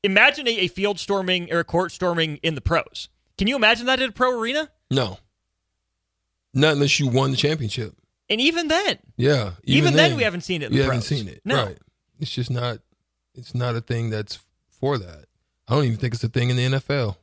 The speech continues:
Speaker 1: No, it's not.
Speaker 2: No. So, I don't know, man.
Speaker 1: I just, I,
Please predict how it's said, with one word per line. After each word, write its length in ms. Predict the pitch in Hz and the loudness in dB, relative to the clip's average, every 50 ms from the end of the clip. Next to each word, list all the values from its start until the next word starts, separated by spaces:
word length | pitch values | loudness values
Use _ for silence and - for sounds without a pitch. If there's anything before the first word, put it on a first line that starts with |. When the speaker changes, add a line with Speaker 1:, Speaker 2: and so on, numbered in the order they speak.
| _ _ | _ _
Speaker 1:
No, 300 | 208 262 359 349 - 104 - _ _ _ _ _ _ _ | -6 -4 -4 -4 -4 -6 -10 _ _ _ _ _ _ _
it's 140 | - 147 - | -2 0 0
not. 220 | 226 240 - - _ _ - | 0 0 -2 -4 _ _ 0
Speaker 2:
No. 260 | 139 123 110 95 90 - _ _ _ _ _ _ _ _ _ _ | 0 2 2 0 -4 -8 _ _ _ _ _ _ _ _ _ _
So, 320 | - - 110 98 98 98 - _ _ _ _ _ _ _ _ _ _ _ _ _ _ _ _ _ _ _ _ _ 127 | -8 -6 -6 -6 -6 -10 -14 _ _ _ _ _ _ _ _ _ _ _ _ _ _ _ _ _ _ _ _ _ -2
I 60 | 135 | 0
don't 120 | 160 160 | 0 2
know, 120 | 160 151 131 | 2 2 2
man. 300 | 110 104 104 117 123 - _ _ | 2 0 0 -2 -4 -6 _ _
Speaker 1:
I 120 | - - 190 | 2 2 2
just, 160 | 208 233 - - | 2 0 0 2
I, 160 | 175 196 - | 2 2 0